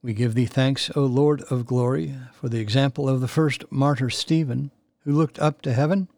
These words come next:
and prayed for his persecutors to thy Son, Jesus Christ, who standeth at thy right hand, where he liveth and reigneth with thee and the Holy Spirit, one God, in glory everlasting. Amen. O God, thou hast made us in thine own image,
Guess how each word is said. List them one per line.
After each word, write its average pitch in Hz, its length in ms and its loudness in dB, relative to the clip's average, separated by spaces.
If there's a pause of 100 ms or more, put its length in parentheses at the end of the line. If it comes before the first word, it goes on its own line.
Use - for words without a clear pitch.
(120)
and 110 180 -4
prayed 147 260 0
for 123 100 -2
his 117 200 0
persecutors 170 760 -2
to - 120 -6
thy 123 180 0
Son, 165 380 0
Jesus 107 380 -4
Christ, 135 420 0 (500)
who 98 100 -20
standeth 127 480 -2
at 117 140 -4
thy 135 180 0
right 131 320 -2
hand, 101 400 -4 (760)
where 113 120 -6
he 123 80 2
liveth 135 300 0
and 151 100 2
reigneth 139 300 2
with 123 160 -2
thee 143 160 2
and 165 120 0
the 135 80 0
Holy 131 220 0
Spirit, 135 600 -4
one 127 180 2
God, 139 300 0
in 101 120 -6
glory 139 360 0
everlasting. 117 720 -4 (920)
Amen. 98 480 -4 (1500)
O 104 40 -20
God, 123 320 -2
thou 123 140 -2
hast 120 380 -4
made 139 280 0
us 120 220 -4
in 165 240 0
thine 123 260 0
own 117 240 -4
image, 131 340 -2